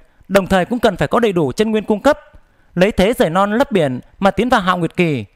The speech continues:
mới có thể chân chính bước một bước cuối cùng để trở thành vũ sĩ Hạo Nguyệt kỳ. Hiện giờ Đại Chu Thiên Tinh Đấu trận đồ phải tích lũy mấy tháng Chu Thiên tinh lực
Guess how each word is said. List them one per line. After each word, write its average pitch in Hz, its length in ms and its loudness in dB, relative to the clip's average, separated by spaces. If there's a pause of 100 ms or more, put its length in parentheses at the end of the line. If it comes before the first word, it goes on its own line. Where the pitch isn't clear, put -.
(360)
mới 202 120 2
có 277 80 4
thể 151 240 0
chân 220 220 -2
chính 214 280 -2 (220)
bước 262 180 2
một 202 120 0
bước 262 140 0
cuối 254 100 0
cùng 151 320 0 (280)
để 175 120 2
trở 175 120 -2
thành 160 200 -2
vũ 202 140 0
sĩ 247 160 -2
Hạo 247 140 0
Nguyệt 165 180 -2
kỳ. 143 280 -2 (1600)
Hiện 190 200 0
giờ 185 180 2
Đại 185 140 -2
Chu 240 120 -2
Thiên 240 220 0
Tinh 233 180 -4
Đấu 208 120 2
trận 214 200 -2
đồ 151 300 2 (180)
phải 170 120 2
tích - 180 -4
lũy 233 180 0
mấy 220 140 0
tháng 185 220 -2
Chu 240 140 0
Thiên 233 160 0
tinh 220 160 -2
lực 180 240 -2